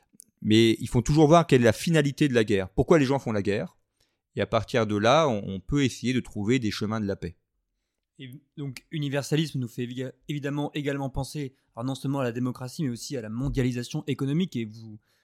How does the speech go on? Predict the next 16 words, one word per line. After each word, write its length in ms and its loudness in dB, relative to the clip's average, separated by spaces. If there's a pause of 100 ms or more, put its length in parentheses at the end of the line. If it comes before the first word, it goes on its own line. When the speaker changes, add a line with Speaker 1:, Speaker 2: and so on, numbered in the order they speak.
(140)
Speaker 2:
vous 140 -16
y 40 -16
consacrez 400 -12
notamment 380 -6
plusieurs 320 -8
chapitres 340 -8
dans 100 -6
votre 240 -10
livre. 300 -6 (600)
Euh, 460 -6 (360)
aujourd'hui, 540 -4 (360)
il 180 -10
y 100 2
a 140 2
un 120 0
retour 520 -4